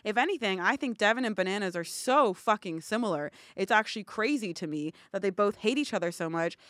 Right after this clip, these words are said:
And, you know, maybe not in terms of outside show personality and what they support and what they do with their daily life, but I genuinely feel like how they try to antagonize people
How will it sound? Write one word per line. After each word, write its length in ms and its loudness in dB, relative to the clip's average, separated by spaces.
And, 260 2
you 100 -4
know, 140 2
maybe 320 2
not 300 4
in 80 -4
terms 360 -2
of 180 2
outside 500 2
show 240 2
personality 960 0
and 200 0
what 200 0
they 100 -2
support 600 4
and 100 0
what 140 -4
they 160 -2
do 520 4
with 120 0
their 140 2
daily 320 2
life, 340 4
but 140 6
I 80 6
genuinely 420 0
feel 380 0
like 240 4
how 400 4
they 220 0
try 240 2
to 60 4
antagonize 760 0
people 500 2